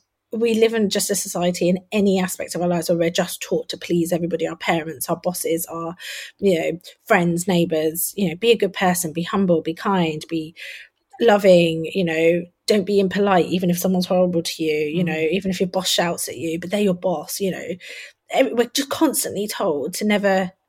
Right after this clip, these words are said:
Speaker 1: speak up for ourselves or be confident enough to, to speak up for ourselves. And so we just end up being people pleasers
Speaker 2: Mm.
Speaker 1: all the time. And then it just affects everything we do and say.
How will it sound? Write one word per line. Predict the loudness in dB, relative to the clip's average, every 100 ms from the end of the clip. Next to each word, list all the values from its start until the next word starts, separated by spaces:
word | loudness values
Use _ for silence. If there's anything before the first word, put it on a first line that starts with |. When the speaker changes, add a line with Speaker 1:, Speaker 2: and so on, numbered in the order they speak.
| -10
Speaker 1:
speak | -4 0 0
up | 0
for | 0
ourselves | -2 0 -2 -2 -6
or | -4 -4 -4 -8 -14 -20 -20 _
be | -6
confident | -2 -2 0 -2
enough | -2 -4 -2
to, | -2 -2 -6 -4
to | 2 2 0
speak | -6 -6 -4
up | -4 -6
for |
ourselves. | -10 -8 -6 -4 -4 -8 -18 -20 -20 _ _ -2
And | 0 4
so | 6 6
we | 4 2
just | -4 -2
end | -2
up | 0
being | 0
people | 0 -4 -6
pleasers | -10 -10 -8 -10 -10 -12
Speaker 2:
Mm. | -6 -4 -2 -2 -2
Speaker 1:
all | -6 -4
the | -2
time. | 0 -2 -2 -2 -4 -4
And | 0 4
then | 4
it | 2
just | 0 -4
affects | -6 -6 -6 -8
everything | -8 -8 -6 -6 -2 -2 -2
we | -4
do | -2 0
and | 0 0
say. | 0 0 -2 -6